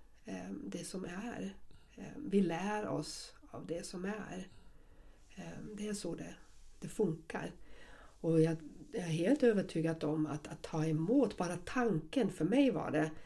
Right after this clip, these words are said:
att medveten ta emot, ehm, det började ju när jag började gå i terapi.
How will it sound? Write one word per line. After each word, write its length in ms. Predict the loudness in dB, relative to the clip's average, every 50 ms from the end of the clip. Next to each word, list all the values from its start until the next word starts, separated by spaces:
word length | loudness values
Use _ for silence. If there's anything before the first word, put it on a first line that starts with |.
| -12 -14 -8 -4
att 140 | -2 2 4
medveten 880 | 6 8 10 10 12 10 8 8 6 4 4 4 4 2 -2 -2 -2
ta 220 | -2 -4 -4 -4 -4
emot, 640 | -4 -4 -4 -4 -4 -6 -8 -8 -10 -12 -14 -14 -16 -18 -20 -20 -18 -14
ehm, 440 | -14 -12 -12 -10 -10 -8 -8 -8 -10 -10 -14 -20 -20 -20 -20 -20 -20 -20 -20 -20 -20 -20 -20 -20 -20 -14 -10 -10 -10 -10 -12 -20 -20 -20 -20 -20 -20 -20 -20 -20 -20 -20 -20 -20 -20 -20 -20 -20 -20 -18 -8 -2
det 200 | 2 2 4 4
började 440 | 6 6 8 8 8 8 8 8
ju 120 | 10 10 10
när 220 | 10 8 6 4
jag 300 | 2 0 0 0 0 0
började 220 | 0 0 0 0 -2
gå 200 | -2 -4 -6 -8
i 60 | -8
terapi. 680 | -8 -8 -8 -8 -8 -10 -12 -10 -6 -4 -2 -2 -4